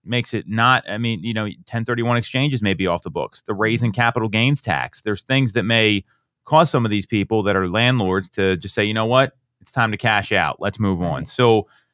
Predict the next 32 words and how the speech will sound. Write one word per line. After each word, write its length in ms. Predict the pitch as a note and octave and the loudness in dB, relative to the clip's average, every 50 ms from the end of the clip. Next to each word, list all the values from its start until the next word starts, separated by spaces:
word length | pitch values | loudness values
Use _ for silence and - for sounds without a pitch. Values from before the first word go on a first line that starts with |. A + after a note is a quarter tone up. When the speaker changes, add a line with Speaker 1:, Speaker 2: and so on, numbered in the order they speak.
| _ _ _ _ - | _ _ _ _ -8
Speaker 1:
a-, 160 | A2+ - - | -8 -4 -2
a-, 160 | C3 - - | -2 0 2
again, 260 | C#3+ C3+ F3 F3 C#3 A#2+ | 2 4 6 6 6 6
I, 360 | A#2 F2+ G2+ B2 G2+ F#2 A#2 | 4 4 2 0 2 2 0
I, 100 | A#2 - | 0 0
if 180 | - A#2 A#2+ - | -2 -4 -2 0
you're 80 | C#3+ D3 | 0 0
gonna 120 | F#3+ G#3 | 2 2
pursue 360 | - - A#2 - - D#3 D3+ | 2 0 -2 0 0 0 2
these, 200 | B2+ A#2+ G#2+ E2+ | 2 2 0 0
what 120 | F#2 A2+ A2+ | 0 2 2
I 80 | A2+ | 2
would 120 | A2 A2 G#2 | 2 2 0
advise 380 | G2 F#2 A2+ B2 C3 C#3 B2 A2+ | 0 2 4 4 4 4 2 2
anyone 460 | A2+ A2+ A2+ G2+ F#2+ F2 E2 D#2+ D#2+ | 0 0 0 -2 -2 -4 -4 -6 -6
is, 460 | D2 F2+ F#2 F#2 F#2 F2 - - - - _ _ | -6 -6 -4 -4 -4 -6 -8 -12 -20 -20 _ _
whether 260 | - A2 A2 G#2 G2+ G2+ | -4 -2 -2 0 0 -2
it's 100 | F#2+ - | -2 -2
with 140 | C#3 F3+ D#3 D#3+ | -4 -4 0 2
an 40 | |
agent, 460 | D3 C3+ C3+ B2+ - B2 A#2+ A2+ - - | 2 2 2 2 2 2 0 0 0 -2
hopefully 240 | C3 C#3 - C3+ B2+ | -4 -2 0 0 2
you're 80 | A2 | 2
working 300 | G#2 A2+ A#2 A2+ - G#2+ | 4 2 2 2 0 -2
with 100 | G2+ F#2+ | -4 -4
a 60 | F#2+ F#2+ | -4 -2
good 140 | G#2+ G2+ | -2 0
agent 260 | G2 F#2+ F#2+ F2+ G2 F2+ | 0 0 0 0 -2 -4
that 80 | F2+ | -4
can 140 | - F2+ F2 | -4 -2 0
guide 280 | F#2 G2 G2+ G#2 G2+ - | 2 2 2 2 0 -2
you, 200 | F2+ E2+ E2 D#2+ | -2 -4 -4 -6